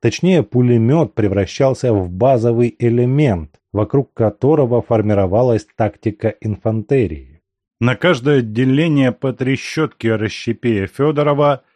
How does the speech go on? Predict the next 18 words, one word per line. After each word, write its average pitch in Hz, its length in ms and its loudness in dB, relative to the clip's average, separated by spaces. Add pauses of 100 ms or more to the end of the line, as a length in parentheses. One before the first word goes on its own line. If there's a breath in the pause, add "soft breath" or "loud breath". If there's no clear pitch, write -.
(220)
на 110 140 0
каждый 104 340 -2
взвод 113 540 -2
по 147 180 -2
станковой 135 840 0
швейной 104 540 0
машинке 104 640 -2
Браунинга 95 720 -2
Токарева. 82 640 -6 (640)
В 101 240 2
урну 147 320 4
летели 117 600 2
все 170 340 0
ранее 131 460 0
изданные 117 800 0
генералом 107 600 0
Драгомировым 104 840 0
наставления. 82 1000 -4